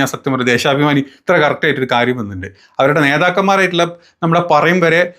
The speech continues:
ഒരുമാതിരി ചെറ്റ, എന്താ പറയുക, പോസ്റ്റ് ഇട്ടിട്ടുണ്ട്, കുറേ പേര് ഇട്ടിട്ടുണ്ട്. അവന്മാർക്കൊക്കെ ചൊറി, ചൊറിയാണ് കയറിയിട്ടെ പോസ്റ്റ് ഇട്ടിട്ടുണ്ട്. അതിൽ എന്നാലും പത്രത്തിന് മാത്രം കുറച്ചൊരു ബോധം ആ ദേശാഭിമാനിയുള്ള ആർക്കൊന്നുണ്ട്. അതുകൊണ്ട്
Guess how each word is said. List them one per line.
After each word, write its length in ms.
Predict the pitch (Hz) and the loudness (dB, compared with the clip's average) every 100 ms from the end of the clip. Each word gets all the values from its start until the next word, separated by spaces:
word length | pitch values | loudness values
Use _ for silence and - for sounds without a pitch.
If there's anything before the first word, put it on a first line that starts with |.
| _ _ _ - | _ _ _ 0
ഒരുമാതിരി 400 | 185 190 185 196 196 | 2 4 4 2 2
ചെറ്റ, 200 | 180 185 190 170 170 | -2 2 2 2 2
എന്താ 160 | 170 175 | 2 2
പറയുക, 160 | 165 165 | 0 2
പോസ്റ്റ് 260 | 151 151 160 | 0 0 -4
ഇട്ടിട്ടുണ്ട്, 320 | 131 139 147 175 | -2 -2 0 0
കുറേ 160 | 208 240 | 2 4
പേര് 140 | 202 156 | 2 2
ഇട്ടിട്ടുണ്ട്. 360 | - 110 90 - _ _ _ 143 | -2 -6 -8 -12 _ _ _ -2
അവന്മാർക്കൊക്കെ 480 | 156 170 165 156 156 - | 0 0 0 -2 -4 0
ചൊറി, 300 | 135 143 143 - | 0 2 -2 -2
ചൊറിയാണ് 400 | 143 131 165 165 131 | -2 0 0 2 2
കയറിയിട്ടെ 320 | 123 117 85 - _ | 0 0 -6 -18 _
പോസ്റ്റ് 240 | 139 123 131 | -2 0 -2
ഇട്ടിട്ടുണ്ട്. 360 | 107 95 92 - _ _ _ - | -4 -8 -12 -14 _ _ _ -4
അതിൽ 160 | 147 139 139 | 0 0 0
എന്നാലും 220 | 135 147 135 | -2 0 0
പത്രത്തിന് 360 | - 170 202 160 | 0 0 2 0
മാത്രം 240 | 117 120 160 - _ | 0 -4 -6 -10 _
കുറച്ചൊരു 320 | 190 190 208 131 | -4 0 0 2
ബോധം 220 | 113 110 117 - | 0 0 -4 -4
ആ 60 | 123 | -2
ദേശാഭിമാനിയുള്ള 600 | 107 135 120 120 117 110 113 | -2 0 2 2 0 -2 0
ആർക്കൊന്നുണ്ട്. 520 | 104 101 117 107 95 156 - - - | -2 -2 -4 -4 -2 -4 -4 -18 -6
അതുകൊണ്ട് 260 | 156 165 147 | 0 2 0